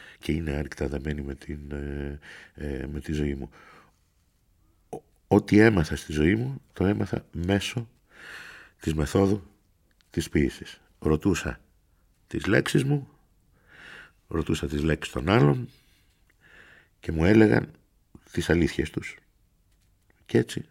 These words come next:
προχωρούσα σ-, στη ζωή μου. Εκ των υστέρων θα μπορώ να πω ότι έκανα και, ε, μ, μερικές φορές πόνεσα. Ε,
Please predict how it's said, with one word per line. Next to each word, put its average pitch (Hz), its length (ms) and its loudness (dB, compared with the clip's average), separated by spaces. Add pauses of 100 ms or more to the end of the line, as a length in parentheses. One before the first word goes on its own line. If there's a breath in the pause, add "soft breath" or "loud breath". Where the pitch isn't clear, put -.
(160)
προχωρούσα 80 520 -2
σ-, - 120 -16 (260)
στη 78 220 -10
ζωή 65 220 -2
μου. 65 140 -14 (420 soft breath)
Εκ - 260 0
των 104 140 -2
υστέρων 87 320 0
θα - 100 -10
μπορώ 80 300 2
να 71 120 -2
πω - 160 -2
ότι 73 300 -2
έκανα 76 380 -6
και, 80 380 -4 (540 loud breath)
ε, 78 320 0
μ, 76 680 -8
μερικές 80 320 2
φορές 82 260 0
πόνεσα. - 440 0 (1080 loud breath)
Ε, 69 960 2